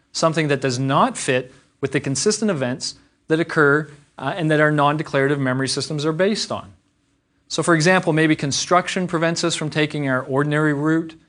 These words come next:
or perhaps some emergency happens that requires different patterns of braking or acceleration,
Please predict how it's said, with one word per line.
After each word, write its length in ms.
or 300
perhaps 340
some 140
emergency 600
happens 440
that 100
requires 580
different 380
patterns 420
of 120
braking 440
or 100
acceleration, 840